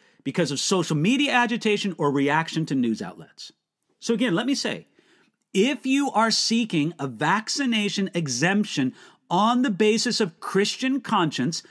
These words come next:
then please take the time before the Lord to really seek him about it. Read the word.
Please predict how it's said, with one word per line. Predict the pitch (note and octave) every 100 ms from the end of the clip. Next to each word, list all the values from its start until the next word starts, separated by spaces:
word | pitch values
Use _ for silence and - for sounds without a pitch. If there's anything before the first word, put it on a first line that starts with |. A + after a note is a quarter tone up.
| - _ -
then | G3 G#3+ G3 _
please | - - A3+ C4 C#4+ C4+ G3 F3 G3+ F#3+ - _
take | - E3+ A3 A3 -
the | C#4+
time | - G3 E3 D3+ E3+
before | F#3+ F#3+ - D#3 D#3
the | F3+ A3
Lord | D3 C#3 F#3+ F#3+
to |
really | C4+ E3+ D3+ G#3+
seek | A3 - F4+ -
him | C#4
about | F#3+ D3+ A2 F2+
it. | _ - _ _ _ _ _ _ _ _ _ _ _ _ _ _ _ _ _ -
Read | F3 A3+ B3+ A3
the |
word. | B3 A3+ G#3 D3+ A#2+ G#2+